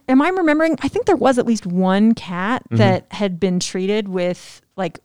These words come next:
Speaker 1: ev-, once a week or every other week Convenia by the R D V M. I,
Speaker 2: Yes.
Speaker 1: I think they commented on
Speaker 2: That's
Speaker 1: that.
Speaker 2: correct.
Speaker 1: But I don't remember if they said what that particular cat's outcome is. Not that
Speaker 2: No.
Speaker 1: you should draw a lot from an N of
Speaker 2: Mm-hmm.
Speaker 1: one, but at least one person agreed with you and was like,
Speaker 2: Mm-hmm.
Speaker 1: "Hey,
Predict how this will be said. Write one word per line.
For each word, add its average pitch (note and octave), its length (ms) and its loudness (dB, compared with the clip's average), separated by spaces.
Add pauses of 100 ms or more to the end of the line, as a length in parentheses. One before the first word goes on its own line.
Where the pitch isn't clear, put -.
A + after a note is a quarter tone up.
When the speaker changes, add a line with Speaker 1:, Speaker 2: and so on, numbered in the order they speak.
(160)
Speaker 1:
ev-, G3 180 -6
once G3 280 0
a F#3+ 40 2
week F#3 160 -2
or - 80 -4
every F3+ 220 -2
other F3 160 -2
week F3 160 -4
Convenia E3 480 -4
by D#3 160 0
the D3+ 100 -4
R D#3 140 -6
D D#3+ 140 -8
V D#3 120 -8
M. D3+ 120 -2
I, - 20 2
Speaker 2:
Yes. - 320 -4
Speaker 1:
I A3 80 -6
think A#3 200 2
they - 80 -4
commented D#3+ 440 -8
on - 120 -8
Speaker 2:
That's - 80 -10
Speaker 1:
that. F#2 60 -12
Speaker 2:
correct. - 340 -8
Speaker 1:
But G#3 100 4
I A3 40 4
don't A#3 280 2
remember G3 340 0
if D#3+ 100 -6
they E3+ 120 -6
said D#3+ 320 -8 (340)
what F3+ 200 -10
that - 300 -4
particular - 460 -8
cat's - 220 -16
outcome - 280 -10
is. E3+ 140 -10
Not F3+ 140 -2
that F#3+ 80 -6
Speaker 2:
No. - 40 0
Speaker 1:
you E3+ 60 0
should F3+ 140 -6
draw D#3 200 0
a - 20 -2
lot - 200 -8
from F3+ 140 -6
an D#3 80 -4
N D3 140 -6
of E3 80 -10
Speaker 2:
Mm-hmm. A#2+ 60 -4
Speaker 1:
one, A2+ 260 2 (220)
but G#3 80 2
at A3 80 2
least C4+ 160 0
one A#3+ 200 8
person A3 300 2
agreed F3 300 -2
with F3 120 -2
you F3+ 60 0
and E3+ 80 -2
was F3 100 -4
like, E3 120 2
Speaker 2:
Mm-hmm. B2+ 120 8
Speaker 1:
"Hey, F#4+ 240 2